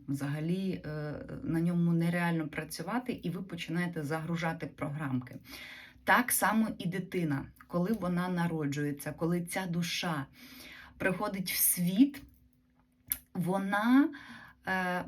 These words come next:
починає цей світ сканувати, починає себе програмувати. І вона чує, бачить, відчуває, і це все повністю сканує.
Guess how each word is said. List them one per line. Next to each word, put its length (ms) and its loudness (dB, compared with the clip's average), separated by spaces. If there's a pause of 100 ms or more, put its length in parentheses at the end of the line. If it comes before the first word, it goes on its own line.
починає 800 -2
цей 420 -2
світ 500 2
сканувати, 960 0
починає 580 -2
себе 340 0
програмувати. 1600 -2 (480)
І 80 -4
вона 480 -2
чує, 720 -4
бачить, 800 -2
відчуває, 920 -2
і 140 0
це 300 0
все 340 -2
повністю 760 0
сканує. 680 -2